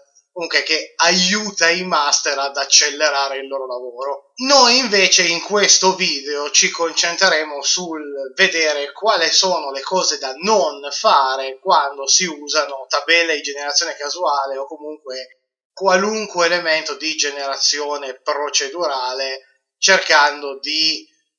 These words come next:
priorizzare gli errori più tipici dei neofiti. E cominciamo con quello che probabilmente è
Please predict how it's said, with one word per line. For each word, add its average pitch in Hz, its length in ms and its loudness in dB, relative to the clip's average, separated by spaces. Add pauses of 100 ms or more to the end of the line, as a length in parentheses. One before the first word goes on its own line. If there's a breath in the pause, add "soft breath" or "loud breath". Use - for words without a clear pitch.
(380)
priorizzare 185 1080 2
gli 156 120 -4
errori 160 440 2
più 151 160 -12
tipici 131 540 -6
dei 127 280 -6
neofiti. 120 880 -14 (460)
E - 440 0
cominciamo 202 960 2
con 151 320 -6
quello 165 380 0
che 143 160 -8
probabilmente 147 1200 -6
è 151 340 0